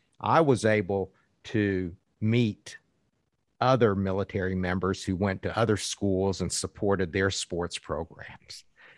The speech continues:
There were two fan bases that stood out. One was Alabama football, and the other was Kentucky basketball. And Alabama football fans, they're, they're crazy. They're nuts. But I think Kentucky basketball fans,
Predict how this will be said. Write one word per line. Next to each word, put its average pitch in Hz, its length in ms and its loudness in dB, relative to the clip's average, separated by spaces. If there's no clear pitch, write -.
There 101 120 0
were 101 100 4
two 165 240 6
fan 120 340 4
bases 87 460 -2
that - 160 -12
stood 85 320 -2
out. 76 240 -6
One 113 260 8
was 113 160 8
Alabama 113 560 6
football, 101 640 0
and 92 140 0
the 95 140 0
other 107 260 4
was 98 340 -4
Kentucky 95 460 -2
basketball. - 920 -4
And - 100 -8
Alabama 151 540 4
football 95 400 0
fans, 82 340 -12
they're, 147 260 4
they're 147 160 6
crazy. 98 680 0
They're 123 180 6
nuts. 107 680 0
But 101 100 -2
I 110 120 4
think 101 220 -2
Kentucky - 520 -2
basketball 92 880 -2
fans, 80 500 -14